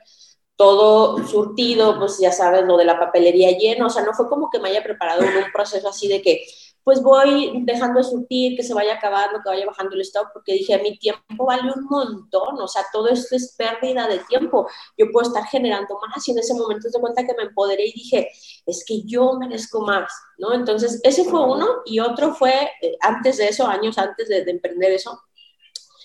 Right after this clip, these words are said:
eh, iba caminando con mi hijo de la mano, ya lo tenía, estaba chiquito, y fue la única vez en las que, en la que tuve que ir al mercado para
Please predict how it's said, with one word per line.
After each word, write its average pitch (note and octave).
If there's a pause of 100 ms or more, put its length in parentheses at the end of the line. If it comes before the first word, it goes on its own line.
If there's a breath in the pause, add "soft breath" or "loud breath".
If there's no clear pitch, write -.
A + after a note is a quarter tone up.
(500 soft breath)
eh, F#3+
iba G3+
caminando A3
con A3
mi G3+
hijo B3+
de A3
la F3+
mano, A3+
ya A#3
lo G#3+
tenía, G#3+
estaba A3
chiquito, - (140)
y F#3+
fue F#3+
la A#3
única B3
vez G#3+
en C4
las G3+
que, E3+
en F#3
la F#3
que G3+
tuve B3
que C#4
ir C#4
al C#4
mercado B3
para F#3+